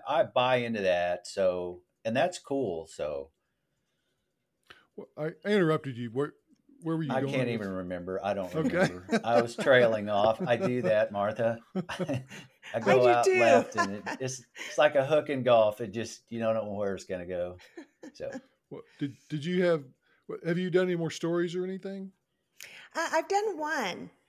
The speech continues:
Speaker 3: I've gotten one in, and then I'm doing a bunch of back end stuff, and which I'm sure you guys relate to that. I just a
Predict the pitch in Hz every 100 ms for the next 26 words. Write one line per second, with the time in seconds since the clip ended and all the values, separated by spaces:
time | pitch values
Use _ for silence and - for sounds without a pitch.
0 | _ - 254 254 294 - 285 277 277 269
1 | - - 254 269 277 247 247 247 240 254
2 | 254 247 247 247 214 - 214 220 220 196
3 | 185 - - 175 175 - 190 180 208 202
4 | 214 208 - 196 190 - 202 196 185 -
5 | 196 180 180 - 175 185 175 165 - 185
6 | 180 175 _ - 196 -